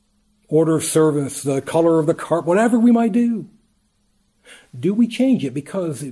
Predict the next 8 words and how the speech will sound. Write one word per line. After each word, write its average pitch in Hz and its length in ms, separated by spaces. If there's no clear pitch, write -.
we 135 140
believe 185 840
that 147 160
it 143 160
will 131 200
better 170 720
serve 185 840
Jesus? - 840